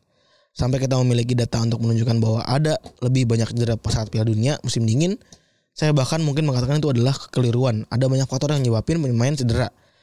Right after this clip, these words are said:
yang sangat sulit untuk dicoba dan dikendalikan atau bahkan diprediksi. Saya pikir beberapa hal yang akan kita ketahui secara menyeluruh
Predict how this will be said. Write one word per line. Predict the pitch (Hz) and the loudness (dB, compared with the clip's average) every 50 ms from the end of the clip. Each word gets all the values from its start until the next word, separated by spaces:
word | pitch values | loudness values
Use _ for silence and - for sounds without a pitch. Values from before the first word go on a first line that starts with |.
| _ _ _ _ _ _ | _ _ _ _ _ _
yang | - 113 | -6 -4
sangat | 107 117 110 110 107 | -2 0 0 -2 0
sulit | 143 147 151 | 0 -2 -2
untuk | 139 127 117 | -2 -6 -6
dicoba | 127 113 120 110 110 135 151 143 | -4 -2 0 0 2 2 0 0
dan | 139 143 143 | 0 0 0
dikendalikan | 131 123 113 113 110 117 139 123 | 0 0 0 0 2 0 0 -2
atau | 107 - 139 135 | -2 -2 0 0
bahkan | 120 110 131 | 0 0 -2
diprediksi. | 127 113 117 107 107 107 104 - - 101 - - - _ _ _ _ _ _ - _ _ - _ _ _ _ _ _ | -4 -2 -2 -2 -2 -2 -4 -4 -4 -6 -8 -10 -20 _ _ _ _ _ _ -20 _ _ -20 _ _ _ _ _ _
Saya | _ - 127 127 | _ -4 -2 0
pikir | 123 139 135 160 165 | 0 0 0 0 0
beberapa | 160 143 139 131 - 131 | 0 2 0 0 0 0
hal | 123 135 151 147 | 0 0 2 0
yang | 139 | 0
akan | 131 127 135 131 | 0 0 -2 -2
kita | 123 120 123 113 | -2 -2 -4 -6
ketahui | - - - 117 113 117 127 147 | -8 -8 -4 -2 0 0 0 0
secara | - - 123 120 | 0 0 0 0
menyeluruh | 120 117 110 110 113 147 175 | 0 0 0 0 0 0 0